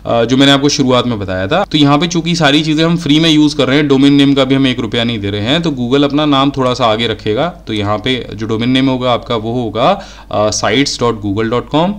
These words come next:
slash view और slash Sharma General Store। अच्छा, यहाँ पे आप अगर आप कुछ भी चेंज करना चाहो शर्मा जनरल स्टोर के बजाय तो वो भी आप कर सकते हो। अगर आपको अपना कस्टम डोमेन लेना है तो उसके लिए आपको चार्ज देना पड़ेगा, यहाँ से जाके आप अपना कस्टम डोमेन भी ऐड करा सकते हो।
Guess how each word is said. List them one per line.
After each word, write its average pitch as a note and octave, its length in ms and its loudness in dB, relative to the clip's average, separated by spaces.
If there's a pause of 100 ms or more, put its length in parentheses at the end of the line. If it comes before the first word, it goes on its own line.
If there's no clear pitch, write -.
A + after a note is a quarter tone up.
(180)
slash A#2+ 460 -2
view A2 340 -2
और B2+ 160 -4
slash C3+ 460 -2 (220)
Sharma C3+ 340 2
General F#2 320 -6
Store। F#2 240 -14 (380)
अच्छा, B2 160 -2
यहाँ B2 340 0
पे D#3 100 0
आप D#3+ 140 2
अगर C#3+ 160 0
आप C#3+ 120 -4
कुछ C#3+ 180 -4
भी D3+ 80 0
चेंज C#3+ 220 2
करना C3 240 0
चाहो B2+ 180 -2
शर्मा A#2 300 -4
जनरल A2+ 220 -6
स्टोर A2 220 -8
के G#2+ 80 -6
बजाय G#2 280 -4
तो A2+ 140 -8
वो G2 120 -4
भी F#2+ 140 -4
आप C#3+ 200 -4
कर G2 120 -6
सकते - 340 -18
हो। F2 140 -18 (640)
अगर B2+ 220 2
आपको D3+ 240 0
अपना D3+ 160 -2
कस्टम C#3+ 360 0
डोमेन C#3+ 200 4
लेना D3 240 4
है F3+ 60 -2
तो E3 80 -2
उसके C#3 180 -2
लिए B2+ 100 0
आपको B2+ 240 -2
चार्ज A2 320 0
देना A#2 220 -4
पड़ेगा, C3+ 320 -2
यहाँ A#2 340 -2
से A2+ 100 -8
जाके G#2 260 -4
आप G#2+ 100 -8
अपना A2+ 160 -6
कस्टम A2 360 -6
डोमेन F2+ 320 -6
भी C3+ 240 -2 (120)
ऐड A#2 180 0
करा G#2 220 -8
सकते - 320 -18
हो। F2 100 -18